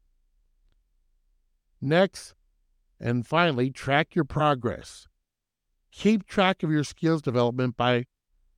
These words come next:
maintaining a skills portfolio or learning log. Document the skills you've acquired, projects you've completed, and feedback you've received to showcase your growth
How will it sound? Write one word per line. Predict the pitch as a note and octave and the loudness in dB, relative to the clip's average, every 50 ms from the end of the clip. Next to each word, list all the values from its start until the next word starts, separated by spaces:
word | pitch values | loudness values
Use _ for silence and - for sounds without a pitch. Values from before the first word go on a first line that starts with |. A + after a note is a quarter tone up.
| _ _ _ _ _ _ _ _ _ _ - | _ _ _ _ _ _ _ _ _ _ -6
maintaining | - C3+ D#3 E3 D#3+ - - F3 E3+ E3+ E3 D#3+ D#3 D#3 D3 D#3+ - _ _ _ _ _ _ _ - | -4 -2 -2 -2 -2 -2 -2 -2 0 0 0 0 0 0 -2 -4 -8 _ _ _ _ _ _ _ -6
a | E3+ C3+ A#2+ | -4 -4 -4
skills | - - - _ - E3 E3+ F3+ F#3 E3+ - | -4 -8 -14 _ -2 0 2 2 0 -2 -2
portfolio | - - F3+ E3+ E3 - C#3+ C3+ C3 C3+ C3+ C3+ C3 C3+ | 0 0 0 0 0 0 0 2 2 2 2 2 2 2
or | D3 D3 C3 A#2+ | 0 0 0 0
learning | A#2+ B2+ C#3 D#3 D3+ C#3 A#2+ G#2+ G#2 | 2 2 2 2 2 0 -2 -2 -2
log. | G2 F2+ F2 - - - _ _ _ _ _ _ _ _ _ _ _ _ _ _ _ _ - A#2+ | -4 -4 -6 -8 -14 -18 _ _ _ _ _ _ _ _ _ _ _ _ _ _ _ _ -14 -8
Document | G#2+ - C#3+ D#3 F#3+ - - G3+ F#3 F#3+ F#3+ - | -2 0 2 2 2 0 0 0 0 0 0 -2
the | G3+ E3+ | -4 -6
skills | - - - E3 D#3+ D#3+ D#3 C#3 | -6 -6 -4 0 0 0 0 0
you've | D3+ D3+ E3+ | -2 -2 -2
acquired, | F3 - - - A2 G2+ G2+ G#2 A2 B2 C#3+ C#3 - _ _ _ _ _ _ _ _ _ _ _ _ _ _ _ _ _ _ _ _ _ _ _ _ - | -4 -4 -2 -2 0 0 2 0 0 0 -2 -6 -12 _ _ _ _ _ _ _ _ _ _ _ _ _ _ _ _ _ _ _ _ _ _ _ _ -8
projects | - E3 D#3+ E3 E3 D3+ F3+ F3+ - - | -4 -2 0 0 0 0 -2 -2 -2 -4
you've | E3+ D#3 D#3+ | -6 -6 -4
completed, | - F#3+ E3+ D#3 - - A#2+ A2+ A2 A#2 A#2 - - _ _ _ | -2 -2 -2 -2 0 -2 -2 0 0 -2 -4 -4 -8 _ _ _
and | - - B2 A#2 | -8 -6 -6 -6
feedback | - - E3+ F#3 F#3 D3 C3+ C#3+ C3+ C3+ _ | -4 -2 -2 0 0 0 0 0 0 0 _
you've | - C#3+ B2 B2+ | -6 -4 -2 -2
received | C3 B2+ - - D#3 C3+ C3 B2+ - - - _ _ _ _ _ _ _ - | -2 -2 -2 -2 0 0 0 0 -4 -8 -20 _ _ _ _ _ _ _ -14
to | - C3+ | -10 -10
showcase | A#2+ - E3 D#3 D#3 - - D#3+ C#3+ C#3 C3 - - - | -4 0 0 0 0 0 0 0 0 0 0 -4 -8 -12
your | - C#3+ B2+ B2 A2+ | -6 -2 -2 -2 -2
growth | - - C3 C3+ C#3+ D#3 D#3+ - _ | -2 0 2 2 4 2 0 -2 _